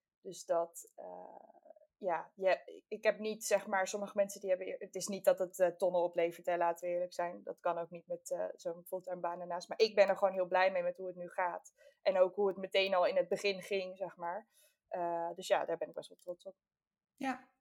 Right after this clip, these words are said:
Speaker 2: en wat je ook zei, mensen weten je inmiddels ook te vinden. Dat is ook gewoon heel fijn. Met via
Speaker 1: Ja.
Speaker 2: via en ja.
Speaker 1: Klopt, dat scheelt ook heel erg. Eh, ik, ik ben zelf nu een beetje mijn content aan het veranderen, omdat dat beter bij me past.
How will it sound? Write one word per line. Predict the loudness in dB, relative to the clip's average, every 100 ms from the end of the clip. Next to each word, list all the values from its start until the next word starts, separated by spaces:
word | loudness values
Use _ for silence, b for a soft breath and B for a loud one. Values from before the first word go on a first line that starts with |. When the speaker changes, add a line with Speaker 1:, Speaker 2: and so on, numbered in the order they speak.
| _ _
Speaker 2:
en | -2
wat | 0 0
je |
ook | -2
zei, | 0 2
mensen | 2 0 -2
weten | -2 0
je |
inmiddels | 0 2 0
ook | -2 -6
te |
vinden. | -4 -2 0
Dat | -2
is | -6
ook | -8
gewoon | -4 -4
heel | -4
fijn. | -6 -6 -6 -8 -10
Met | -12 4
via | 8 10 10
Speaker 1:
Ja. |
Speaker 2:
via | 6 0 -2 -2 -2
en | -4 -6
ja. | -4 -4 -4
Speaker 1:
Klopt, | 0 6 6 4 4
dat | 4 4
scheelt | -2 -4 -2 -2
ook | -2 -4
heel | -8 -8
erg. | -8 -8 -10 -16
Eh, | -14 -10
ik, | -10 -10
ik | -10 -2
ben | -2 0
zelf | 0 0 -2
nu | -6
een |
beetje | -4 -4 -6
mijn | -8 -10 -6
content | -8 0 2 2
aan | -2
het | -4 -2
veranderen, | 0 2 0 -2
omdat | 0 2
dat | 2 4
beter | 2 2 -2 0
bij | 0
me | 0
past. | -2 -2 -2 -4 -16